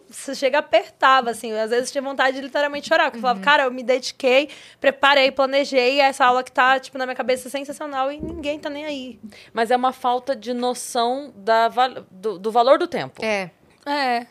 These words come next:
Speaker 3: Sabe? Eu acho que é um pouco de, assim, a ausência dessa conversa em casa, no sentido de, Cara, esse é o momento que você tem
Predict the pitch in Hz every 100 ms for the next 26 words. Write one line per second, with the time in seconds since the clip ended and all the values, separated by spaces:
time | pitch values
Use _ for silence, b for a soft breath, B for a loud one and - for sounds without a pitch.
0 | _ - 196 240 214 208 - 214 208 214
1 | - 220 226 240 190 196 226 220 208 196
2 | 190 233 196 160 B B B 202 208 262
3 | 285 247 247 254 240 226 233 311 320 247
4 | 220 214 254 254 190 180 196 - 214 -
5 | 220 226 202 214 240 208 170 b b b
6 | b 208 247 233 240 233 240 262 - 262
7 | 233 254 269 262 - 233 233 233